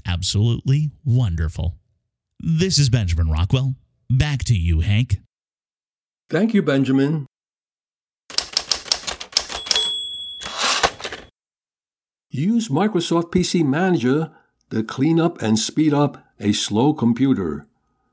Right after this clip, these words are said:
Speaker 2: Well, Microsoft has such a product in beta. The free utility,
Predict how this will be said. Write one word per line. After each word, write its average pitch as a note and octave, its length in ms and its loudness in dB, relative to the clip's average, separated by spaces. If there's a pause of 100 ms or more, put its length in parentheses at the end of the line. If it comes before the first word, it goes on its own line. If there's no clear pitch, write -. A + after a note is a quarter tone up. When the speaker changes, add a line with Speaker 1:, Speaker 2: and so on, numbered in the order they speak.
(120)
Speaker 2:
Well, D#3+ 320 2
Microsoft D3 600 0
has B2+ 200 2
such A#2+ 220 0
a C#3+ 60 0
product A#2 500 0
in A2 180 2
beta. F2 480 -2 (640)
The C3 100 2
free G#3 300 0
utility, C3+ 680 2